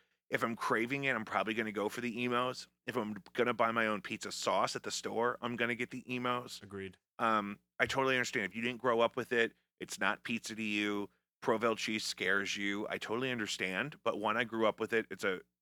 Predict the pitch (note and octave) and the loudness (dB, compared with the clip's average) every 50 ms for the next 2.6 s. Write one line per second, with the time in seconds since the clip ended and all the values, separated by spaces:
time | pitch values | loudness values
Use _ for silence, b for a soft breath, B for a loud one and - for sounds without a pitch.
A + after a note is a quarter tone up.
0 | _ - G2+ G2+ - - G2+ G2 - - G#2+ G2+ G2+ G#2+ G2+ - G#2 G#2 A2 G#2+ | _ -4 -4 -4 -2 -2 -6 -8 -6 -6 -6 -2 -2 -2 -2 0 -4 -4 -4 -4
1 | - G#2 G2 G2 F#2+ - _ _ _ _ _ _ _ - B2+ B2+ B2 A#2+ A#2+ - | -4 -4 -4 -4 -6 -14 _ _ _ _ _ _ _ -4 0 2 2 2 0 -4
2 | B2+ B2 B2+ C3 B2+ - - D#3 D3+ D#3 D#3 - | -8 -8 -8 -10 -8 -2 0 2 2 2 0 -2